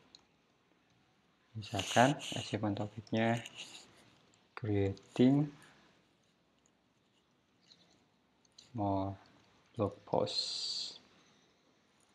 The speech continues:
in this year. Nah, tanggalnya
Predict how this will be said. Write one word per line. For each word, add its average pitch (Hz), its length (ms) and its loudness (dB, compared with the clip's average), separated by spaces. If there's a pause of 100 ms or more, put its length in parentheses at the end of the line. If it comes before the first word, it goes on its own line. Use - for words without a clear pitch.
(1200)
in 104 320 -4 (1040)
this - 240 -12
year. 95 480 0 (1600)
Nah, 104 160 -10
tanggalnya 95 560 0